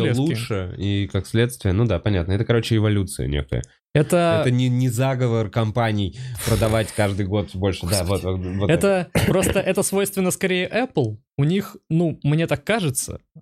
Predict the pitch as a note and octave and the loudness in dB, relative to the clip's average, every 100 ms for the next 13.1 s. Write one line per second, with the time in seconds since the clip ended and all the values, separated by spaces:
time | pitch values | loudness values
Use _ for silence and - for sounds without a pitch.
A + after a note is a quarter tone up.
0 | _ - B2+ C3 C3 B2+ C3+ C#3 F#3 D#3+ | _ -4 0 2 2 0 0 2 2 0
1 | C3 B2+ - C#3 C#3 C#3 C3 C3+ B2 - | -2 -4 -4 -2 0 2 2 0 0 -2
2 | - F3+ E3+ D#3 C#3 C3+ C3 C#3 D3 D3+ | 0 0 2 2 2 2 2 2 2 0
3 | C3+ F#3+ C4 - C#3 D3 C#3 - C#3+ B2+ | 0 0 0 0 0 0 -2 -2 -2 0
4 | C3 E3 C3 B2 - F3 B2+ - C3 B2+ | 0 2 0 0 0 0 0 0 0 2
5 | B2+ C3 D#3+ - B2 A#2 - A#2 - C3+ | 2 0 -2 0 0 0 0 -2 0 0
6 | B2 A#2 A2+ A2+ B2+ - C#3 A#2 G#2+ A#2 | 0 0 0 0 0 0 -2 0 -2 -4
7 | - D3 D#3 - - B2+ B2 A#2 - A#2+ | -2 -2 -2 -4 -2 0 0 0 -4 0
8 | A#2 A#2+ B2 B2+ A#2+ - A#2+ B2 - - | 2 2 0 0 0 -2 -2 -4 -6 -12
9 | - _ _ B2 A#2+ B2 B2 C3 - C3 | -16 _ _ 0 2 0 2 0 0 0
10 | B2 B2 A#2+ A2+ A#2 A#2 B2 _ - - | 0 0 0 0 -2 -2 -6 _ -4 0
11 | A#2 F#2 G2+ - _ _ _ _ _ - | 2 2 0 -4 _ _ _ _ _ -2
12 | C3 C#3 D3 C#3+ C3+ C#3 G3 F3+ C#3+ - | 0 2 2 2 0 0 2 2 0 -4
13 | - | -16